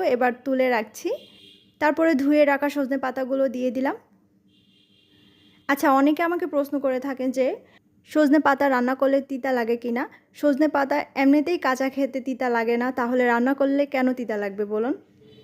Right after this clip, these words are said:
যাই হোক, এগুলোকে just আমি একটু ভাপ দিয়ে নেব, শুধুমাত্র কাঁচা ভাপটা, মানে কাঁচা গন্ধটা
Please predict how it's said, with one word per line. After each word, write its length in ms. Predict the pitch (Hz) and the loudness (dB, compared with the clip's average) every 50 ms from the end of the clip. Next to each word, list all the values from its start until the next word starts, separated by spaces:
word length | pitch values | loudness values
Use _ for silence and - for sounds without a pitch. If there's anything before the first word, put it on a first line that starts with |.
| - - - - - - 226 | -20 -20 -20 -16 -12 -2 2
যাই 200 | 247 269 247 277 294 285 | 4 4 4 4 2 2
হোক, 140 | 320 320 349 - - 240 | 2 0 0 -2 -4 -2
এগুলোকে 380 | 294 269 320 330 349 320 - 359 359 254 277 | 0 2 2 2 2 0 0 0 0 0 0
just 180 | 269 269 262 - 277 | 0 0 -2 -2 0
আমি 120 | 285 294 302 294 | 0 2 0 0
একটু 220 | - - - 392 392 294 247 254 | -4 -6 -4 -2 -2 -2 -2 -2
ভাপ 200 | 262 294 294 254 240 240 | 0 2 2 2 2 2
দিয়ে 140 | 285 269 247 240 | 2 2 2 2
নেব, 140 | 233 220 214 294 453 539 - - - - - - - _ _ _ _ _ _ _ _ | 0 -2 -2 -2 -2 -2 -4 -8 -20 -20 -20 -20 -20 _ _ _ _ _ _ _ _
শুধুমাত্র 380 | - 285 294 285 294 285 302 339 - - | -2 2 4 4 4 4 0 -2 -4 -4
কাঁচা 280 | 285 269 262 262 311 320 294 277 | -2 -4 -2 0 0 0 0 0
ভাপটা, 380 | 254 277 247 247 - - 254 285 370 453 466 262 262 | -2 -2 -4 -4 -4 -6 -4 -4 -4 -4 -2 0 0
মানে 160 | 262 254 254 247 254 - | 2 2 0 -2 -2 -2
কাঁচা 220 | 269 269 - 302 240 226 | -2 0 2 2 2 2
গন্ধটা 380 | 247 254 262 262 302 262 320 | 2 2 2 2 2 2 0